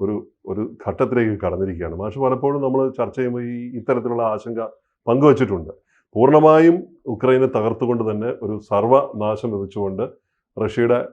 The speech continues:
ആ, ഉദ്ദേശം വേറെയാണെന്നും റഷ്യയുടെ മോഹങ്ങൾ വേറെയാണെന്നും മാഷ് നിരീക്ഷിക്കുകയുണ്ടായി. അപ്പൊ കീവിൽ നടക്കുന്ന ഈ റഷ്യൻ സൈന്യം, ഇതിനിടയ്ക്ക് ഒരു കാര്യം ഉണ്ടായത്, ഇത് ശരിവെച്ചുകൊണ്ട് ഈ,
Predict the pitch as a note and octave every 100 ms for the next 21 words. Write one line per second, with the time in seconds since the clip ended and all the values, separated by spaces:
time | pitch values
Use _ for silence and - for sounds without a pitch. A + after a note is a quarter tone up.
0 | _ A2+ A#2+ A2 G#2+ C3+ C3 C3+ A#2 A2+
1 | G#2+ G#2+ A#2 C3+ C3+ A2 G2+ G2 G#2+ B2
2 | B2 A2 G#2+ G#2 G#2 G#2 G2+ G2 A#2+ A2+
3 | A#2+ B2 C3+ A2+ E2+ D#2 - _ _ _
4 | _ - C#3 C#3+ D3+ F#3 F#3+ E3 C#3 C#3+
5 | C#3+ B2+ B2 - B2+ G#2+ A2 D3+ D3+ F3
6 | F3 D#3 E3 D#3 B2+ G2+ - _ _ _
7 | - A2 A2+ B2 B2 D3 D3 D3 C3+ A2+
8 | A#2 A#2+